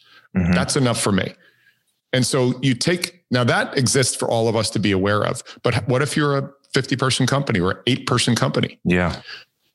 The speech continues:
Speaker 2: You have to create that. Elon doesn't advertise. He's never advertised for Tesla. He doesn't have to, but you do, I do. We have to tell our story, and that narrative has to be running twenty-four seven, three sixty-five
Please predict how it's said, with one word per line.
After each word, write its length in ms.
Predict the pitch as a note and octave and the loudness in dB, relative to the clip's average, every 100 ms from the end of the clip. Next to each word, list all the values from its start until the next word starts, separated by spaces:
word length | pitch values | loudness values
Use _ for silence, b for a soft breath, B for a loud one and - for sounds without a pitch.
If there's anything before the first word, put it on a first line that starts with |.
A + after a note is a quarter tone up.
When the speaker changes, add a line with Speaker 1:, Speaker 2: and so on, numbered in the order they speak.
| - | -16
Speaker 2:
You 360 | G#2 G#2+ C#3+ D#3+ | -4 0 2 2
have 400 | G#2+ B2+ D3 - | 2 0 0 0
to 100 | C#3 | -2
create 680 | - - A#2 A#2 A#2+ - G#2 | -2 -2 0 2 0 -2 0
that. 300 | G#2+ G#2 - - - _ _ _ _ _ _ - | 2 0 -2 -14 -20 _ _ _ _ _ _ -2
Elon 280 | C#3+ D#3+ D3 | 0 2 2
doesn't 240 | C3+ C3 | 2 2
advertise. 680 | A2+ G#2+ - A#2 A#1+ - - _ _ _ _ _ _ | 0 0 0 0 0 -4 -6 _ _ _ _ _ _
He's 220 | B2 A2+ | 0 2
never 180 | G2+ B2 | 2 2
advertised 520 | C3+ B2 B2 A#2+ A#2 | 2 0 0 0 0
for 80 | - | 0
Tesla. 460 | A#2 A2 - B2+ A#2+ - | 0 0 0 0 -2 -2
He 100 | B2 | 0
doesn't 220 | A2+ A2+ | 2 0
have 320 | G2 B2+ B2+ | 0 0 0
to, 160 | G2+ E2+ | 0 0
but 320 | G#2 G#2 - B B B B - | 0 -2 -6 B B B B -2
you 180 | A2+ | 0
do, 380 | C#3 A#2 G#2 A2+ - | 2 2 0 -2 -2
I 180 | A2 C#3 | 0 0
do. 380 | A#2+ F#2+ A#2 - _ b b A2+ | 2 2 0 -4 _ b b 0
We 120 | C3 | 2
have 180 | C#3 C3 | 2 0
to 60 | A#2+ | -4
tell 240 | - A#2+ | 0 0
our 140 | A#2 | 0
story, 380 | G#2+ - C3 B2 | 0 0 0 2
and 80 | G2 | 0
that 100 | G2 | 0
narrative 560 | G#2 A#2 D3+ D#3+ C#3+ B2 | 2 2 2 0 0 0
has 260 | B2 A2+ | 0 0
to 80 | - | 0
be 120 | A2 | 0
running 420 | G2 G#2+ A2+ A2+ A2 | 2 2 2 2 0
twenty-four 520 | - C3 C#3+ - C3 | 0 0 0 0 -2
seven, 380 | - B2 A2+ G#2+ | 0 0 2 0
three 240 | - A#2 | 0 0
sixty-five 1300 | - C3 - D3+ - G#2 G2+ G2+ - - - - | 0 -2 -2 -2 0 0 2 0 -2 -4 -4 -4